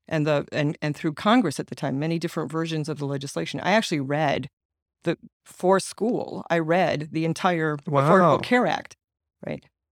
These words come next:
Speaker 1: And, um, uh, back then I was still reading, it was okay. Um, maybe it's one of the <laughs> reasons why it developed dry eye. There's a lot of pages there. But nevertheless,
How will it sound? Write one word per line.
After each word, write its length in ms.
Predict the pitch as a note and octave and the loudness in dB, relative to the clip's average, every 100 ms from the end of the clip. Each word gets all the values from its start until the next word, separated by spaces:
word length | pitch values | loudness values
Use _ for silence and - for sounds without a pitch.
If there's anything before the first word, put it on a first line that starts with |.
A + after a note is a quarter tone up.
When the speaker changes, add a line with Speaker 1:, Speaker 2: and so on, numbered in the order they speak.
| _ _ | _ _
Speaker 1:
And, 500 | E3+ E3 E3 D#3+ D#3 | 2 4 2 0 -2
um, 480 | - D3+ C#3+ C#3 - _ _ _ _ _ _ _ _ _ _ - | -2 -2 0 -2 -6 _ _ _ _ _ _ _ _ _ _ -14
uh, 60 | - _ - | -14 _ 0
back 220 | E3+ - | 0 2
then 120 | D#3 | 0
I 80 | C#3 | 0
was 260 | C#3 C3 - | -2 -6 -10
still 280 | - - C3 | -10 -6 -4
reading, 320 | C#3+ C#3+ C#3 | -2 0 0
it 100 | - | -2
was 100 | C#3 | -8
okay. 440 | C3 G3 F3 D3+ - _ _ _ _ - | -6 -2 -2 -2 -8 _ _ _ _ -4
Um, 500 | D#3+ D3+ C#3+ C#3+ C#3+ _ _ _ _ _ | 0 2 2 -2 -6 _ _ _ _ _
maybe 220 | D#3+ D3+ | -4 -2
it's 140 | D3 - | -2 -2
one 120 | D#3+ | -2
of 60 | F3+ | 0
the 60 | |
<laughs> 100 | G3 | 2
reasons 240 | A#3+ B3 A#3 | 4 4 4
why 180 | B3 D4 | 4 2
it 140 | - | 2
developed 440 | G3+ F3+ D#3+ F3+ F3+ | 0 4 4 2 2
dry 280 | F#3 G#3 G3+ | 2 4 4
eye. 60 | |
There's 140 | F3 F#3+ | 0 -2
a 40 | |
lot 140 | F3+ F#3 | -2 -2
of 80 | |
pages 400 | F#3 F#3 F#3+ E3+ | 0 0 0 -2
there. 200 | D#3 D#3 _ _ _ _ _ _ | -4 -8 _ _ _ _ _ _
But 280 | F#3 E3+ - | 2 2 4
nevertheless, 880 | G3 F#3+ F#3 F3 E3+ D#3 C#3+ - | 4 4 2 0 2 0 -2 -8